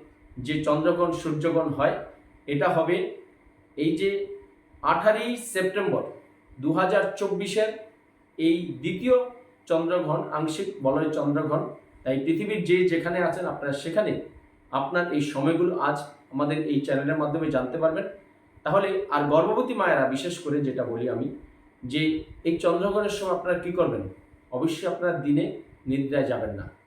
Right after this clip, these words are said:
আপনি সবসময় আপনার হাত, পা, হ্যাঁ, সবসময় সটান, সোজা রাখার চেষ্টা করবেন। বা যারা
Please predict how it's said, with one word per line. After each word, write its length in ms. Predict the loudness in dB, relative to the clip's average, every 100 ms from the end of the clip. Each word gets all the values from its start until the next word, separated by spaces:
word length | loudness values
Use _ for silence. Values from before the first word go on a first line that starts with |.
| -14
আপনি 240 | -10 -6 -6
সবসময় 540 | -6 -8 -4 0 0
আপনার 440 | 0 -2 -4 -4 -2
হাত, 420 | 2 4 2 -2 -4
পা, 380 | -2 0 -2 -6 -14 -20 -8
হ্যাঁ, 320 | -4 -4 -4
সবসময় 420 | -4 -4 -2 -4
সটান, 480 | -4 -2 0 0 -2
সোজা 340 | -6 -4 2 2
রাখার 280 | 4 0
চেষ্টা 280 | -2 -8 -4
করবেন। 260 | -6 -6 -10 -16 -20 -20 _ 0
বা 100 | 2
যারা 500 | 4 4 4 2